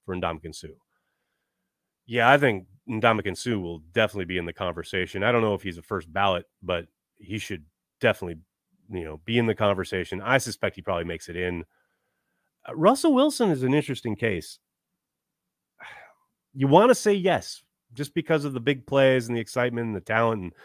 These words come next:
numbers and all of that, but it's kind of interesting to watch how,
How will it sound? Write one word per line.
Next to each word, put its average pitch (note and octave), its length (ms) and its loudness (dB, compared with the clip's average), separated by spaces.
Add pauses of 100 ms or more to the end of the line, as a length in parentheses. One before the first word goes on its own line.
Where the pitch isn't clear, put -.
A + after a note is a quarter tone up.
(180)
numbers A2+ 560 4
and G2+ 80 -2
all A2+ 160 2
of F2 80 -4
that, A2+ 340 4
but A2+ 240 4 (1300)
it's E3+ 320 0
kind C#4 180 4
of D#4 60 2
interesting C4 420 0
to G#3 80 4
watch G3+ 300 6
how, D#3+ 480 6